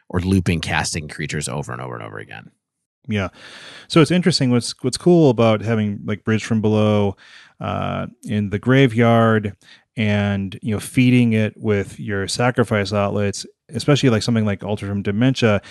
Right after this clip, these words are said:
Speaker 2: is you're sort of continuing to get cards in your graveyard, which then continue fueling your various plans of attack. So you get things like Bloodghast, Gravecrawler, Vengevine, Hogak, as you're just trying to go about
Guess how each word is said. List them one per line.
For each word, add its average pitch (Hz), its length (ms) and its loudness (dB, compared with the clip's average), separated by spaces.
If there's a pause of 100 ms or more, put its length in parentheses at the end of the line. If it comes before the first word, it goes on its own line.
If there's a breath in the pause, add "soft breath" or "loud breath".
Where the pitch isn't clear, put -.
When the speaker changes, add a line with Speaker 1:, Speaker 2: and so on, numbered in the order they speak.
(200 loud breath)
Speaker 2:
is 123 200 0
you're 131 100 0
sort 175 160 4
of 127 140 0
continuing 123 1120 2 (220)
to 104 500 -2 (240)
get 127 380 0
cards 104 400 0
in 107 180 -4
your 95 140 -6
graveyard, 113 640 4
which 104 160 -4
then 107 180 2
continue 107 520 0
fueling 107 640 2
your 101 380 -2
various 98 400 -2
plans 92 320 -6
of 87 60 -10
attack. 90 400 -4
So 107 120 -4
you 104 80 0
get 107 160 -4
things 98 220 -6
like 92 140 -8
Bloodghast, 107 760 0
Gravecrawler, 101 840 0
Vengevine, 101 720 -2
Hogak, 101 760 -2 (480 loud breath)
as 117 240 4
you're 110 80 -2
just 107 180 2
trying 117 180 2
to 101 60 2
go 104 280 2
about 98 440 0